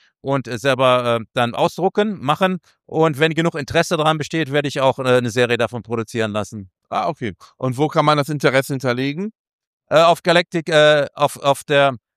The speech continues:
Speaker 1: auf Board Game Geek zum Beispiel, äh, wenn ihr zu Galactic Economy geht, könnt ihr das erwähnen, dass ihr Interesse habt, oder ihr schreibt mich an, oder ihr geht zu der Webseite C J games punkt com und, äh, kontaktiert mich, dass ihr Interesse daran hättet.
Speaker 2: Okay.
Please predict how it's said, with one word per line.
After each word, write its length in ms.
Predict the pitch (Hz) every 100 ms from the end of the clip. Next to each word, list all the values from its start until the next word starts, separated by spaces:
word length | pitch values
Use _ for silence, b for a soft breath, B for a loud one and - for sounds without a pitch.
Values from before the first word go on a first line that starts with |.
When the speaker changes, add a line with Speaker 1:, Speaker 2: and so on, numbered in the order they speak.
| _
Speaker 1:
auf 180 | 143 131
Board 240 | 151 175 170
Game 160 | 151
Geek 240 | 175 208 -
zum 140 | 202
Beispiel, 460 | 202 - 220 220 185
äh, 200 | 156 143
wenn 160 | 139
ihr 120 | 156 143
zu 140 | 156
Galactic 380 | 143 151 147 143
Economy 280 | 160 170 151
geht, 260 | 165 -
könnt 180 | 160 151
ihr 80 | 156
das 160 | 135
erwähnen, 360 | 143 120 151 185
dass 160 | 165 175
ihr 60 |
Interesse 320 | 151 151 151
habt, 180 | 156 -
oder 280 | 151 156 147 - _ _
ihr 180 | 147 147
schreibt 380 | - 143 147 147
mich 200 | 131 139
an, 200 | 180 202 - _ _
oder 220 | 160 170
ihr 120 | 165
geht 200 | 147 156
zu 100 | -
der 140 | 151 139
Webseite 500 | 151 - 135 139 135
C 140 | -
J 240 | 139 143 127
games 300 | 135 143 -
punkt 200 | 147 -
com 280 | 135 135 - _ _
und, 300 | - 135 127
äh, 160 | 131 127
kontaktiert 600 | 156 139 - - 127 120
mich, 240 | 120 113 -
dass 180 | 120
ihr 80 | 123
Interesse 400 | 120 104 117 120
daran 240 | 107 110 104
hättet. 360 | 107 110 - _ _ _ _ _
Speaker 2:
Okay. 480 | - 214 - 87 90